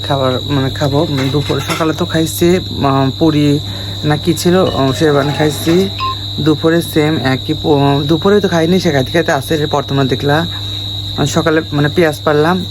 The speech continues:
দুই আড়াই মনের মতো পেঁয়াজ, ওগুলা পেরে বেশি টেসি রেডি করে রাখলাম, কাল সকালে হাটে নেবো। তো রান্না আজকে ভাত টান্না কোনো কিছু হয় নাই। তো যা ছিল চার পিস রুটি, ওইটা গরম করে, ডাল ছিল, ডাল গরম করে তোমরা দেখলে তো আসে দেখে একটু বাইরে গেছিলাম, ওই যে, মানে, ইয়া, ভোর বাদ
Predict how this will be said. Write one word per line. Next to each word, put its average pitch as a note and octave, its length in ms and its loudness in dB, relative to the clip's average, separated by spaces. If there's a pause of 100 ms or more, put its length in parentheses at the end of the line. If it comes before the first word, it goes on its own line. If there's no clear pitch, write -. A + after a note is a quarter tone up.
দুই C#3+ 220 2
আড়াই C3+ 200 2
মনের C#3+ 260 0
মতো C#3+ 280 -2
পেঁয়াজ, C3+ 320 2
ওগুলা C#3 200 0
পেরে C#3 400 2 (520)
বেশি D3 300 0
টেসি D3 280 0
রেডি D3 240 0
করে C#3 360 2 (400)
রাখলাম, D3 380 0
কাল C#3 180 -2
সকালে C#3+ 300 -2
হাটে C#3 180 -2
নেবো। D3+ 340 2 (420)
তো C#3+ 60 0
রান্না C#3 280 2
আজকে C#3+ 260 -2
ভাত C#3 200 0
টান্না D3 200 0
কোনো D3 200 0
কিছু D#3+ 260 0
হয় D#3+ 160 2
নাই। F3+ 260 2 (540)
তো D#3+ 80 2
যা D#3+ 240 2
ছিল F#3 180 0
চার F3 220 2
পিস F3 160 -2
রুটি, F#3 180 2
ওইটা F3 180 2
গরম E3 320 2
করে, E3+ 180 2
ডাল D3 220 2
ছিল, F3+ 200 0
ডাল D3+ 180 2
গরম D3 260 0
করে E3+ 320 2 (540)
তোমরা D#3+ 140 4
দেখলে D#3+ 220 0
তো - 120 -4
আসে E3 280 0
দেখে E3 480 0
একটু D#3+ 340 0
বাইরে D3 220 2
গেছিলাম, D3 280 -2
ওই D3+ 80 -2
যে, D#3+ 80 -2
মানে, D3+ 580 0
ইয়া, D3 160 4
ভোর C#3+ 260 0
বাদ D#3+ 140 2